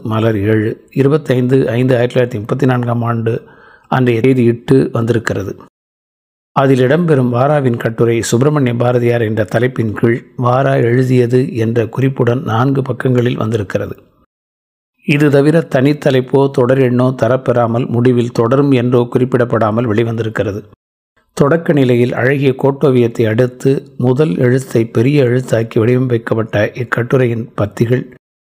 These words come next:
சரியாக பகுக்கப்பட்டிருக்கின்றன. நடுவில் இடம்பெறும் கவிதை வரிகள் தனித்து தெரியும்படி வடிவமைக்கப்பட்டுள்ளன. முடிவில் ஒரு கோட்டோவியமாக கோப்பை படம் பிளாக்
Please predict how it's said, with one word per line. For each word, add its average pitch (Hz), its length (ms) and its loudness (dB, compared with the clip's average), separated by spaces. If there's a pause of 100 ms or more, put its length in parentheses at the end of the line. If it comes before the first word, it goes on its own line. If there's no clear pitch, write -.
(120)
சரியாக 135 560 2
பகுக்கப்பட்டிருக்கின்றன. 117 1080 -4 (540)
நடுவில் 131 500 2
இடம்பெறும் 120 540 0
கவிதை 123 340 0
வரிகள் 117 460 -2
தனித்து 123 400 0
தெரியும்படி 117 560 0
வடிவமைக்கப்பட்டுள்ளன. 110 1400 -2 (180)
முடிவில் 131 460 2
ஒரு 123 260 0
கோட்டோவியமாக 117 1080 2 (180)
கோப்பை 135 440 0 (120)
படம் 123 420 -2
பிளாக் 117 420 -2